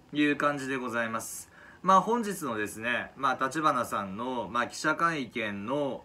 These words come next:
えー、方をですね、まあ、僕も、まあ、見てたんですけど、まあ、相変わらず、まあ、立花さん、まあ、強気だなと、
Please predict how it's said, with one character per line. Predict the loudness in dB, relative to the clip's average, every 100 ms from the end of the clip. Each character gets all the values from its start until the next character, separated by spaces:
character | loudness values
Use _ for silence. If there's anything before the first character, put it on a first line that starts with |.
| -6
え | -4
ー、 | -4
方 | -2 -2 -2
を |
で | -6
す | -8 -6
ね、 | -8 -8 -14 -20 -6 2
ま |
あ、 | 4
僕 | 4 0 0
も、 | 2 0 0
ま | 0
あ、 | 2
見 | 0
て | -2
た | 0 -2
ん | -2
で | -6
す | -6
け | -6
ど、 | -2 -2 0
ま | 2 4
あ、 | 2
相 | 0
変 | 2
わ | 4
ら | 4
ず、 | 2
ま | 0 0
あ、 | 0
立 | -2
花 | -2 -2 -2
さ | -2
ん、 | -4 -8 -8
ま | -6
あ、 | -4
強 | -2 -4 -2
気 | -2
だ | 0
な | 0 -2
と、 | -8